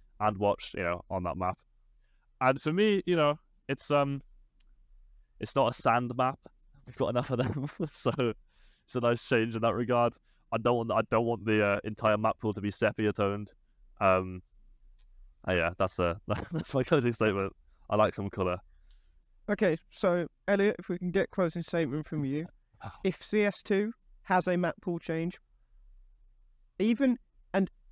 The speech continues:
Speaker 2: even bearing in mind how the smokes is likely gonna change the meta,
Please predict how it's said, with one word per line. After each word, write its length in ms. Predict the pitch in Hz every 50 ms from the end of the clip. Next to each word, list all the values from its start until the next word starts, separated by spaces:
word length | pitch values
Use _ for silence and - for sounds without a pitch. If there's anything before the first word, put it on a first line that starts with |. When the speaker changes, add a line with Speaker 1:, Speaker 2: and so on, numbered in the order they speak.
| - _ -
Speaker 2:
even 260 | 220 247 240 254 240
bearing 280 | 233 226 220 214 208 208
in 120 | 202 196
mind 320 | 190 190 190 185 180 175 - - -
how 240 | - 180 175 170 156
the 120 | - 160
smokes 380 | - - 214 180 - - - 151
is 100 | 139 156
likely 240 | 151 165 - 175
gonna 180 | 165 196 185 180
change 300 | - - 185 185 185 -
the 80 | 202 196
meta, 420 | 185 156 147 - - 127 127